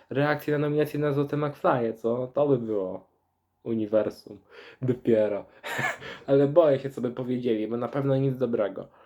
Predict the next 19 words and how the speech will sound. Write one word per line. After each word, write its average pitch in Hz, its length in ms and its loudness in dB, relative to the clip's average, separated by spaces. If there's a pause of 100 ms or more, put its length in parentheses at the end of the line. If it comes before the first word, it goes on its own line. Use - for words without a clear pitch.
(340)
O, 117 320 2
no 175 160 2
nic, 131 460 -4
y, 123 160 -8
dziękuję 127 460 -2
bardzo. 104 440 -4
I 123 140 -10
dwadzieścia 139 440 -2
minut. 120 360 -4
O 135 140 0
Boże, 127 300 0
to 123 100 -10
będzie 131 180 -4
miało 127 220 0
dużo, 117 460 -4 (300)
dużo 120 400 -4
ważyło 107 600 -4
będzie. - 340 -12 (800)
O, 113 320 -8